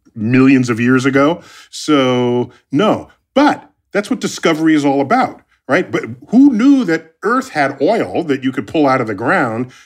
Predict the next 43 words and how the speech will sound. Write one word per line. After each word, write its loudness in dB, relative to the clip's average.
and -8
build 0
civilization -2
on -2
it -8
and -6
then 0
have -2
to -2
get -4
rid 4
of -2
it -6
later, -8
right? -6
So, -12
so, -12
uh, -2
you -6
just -6
don't 2
know. 0
You -6
just -6
don't. 0
That's 0
the -2
whole 4
point -2
of -2
exploration. -6
So, 0
so 0
Mars, 0
it -2
would 0
be -4
interesting. -4
What 0
I 2
can -2
imagine 0
is -2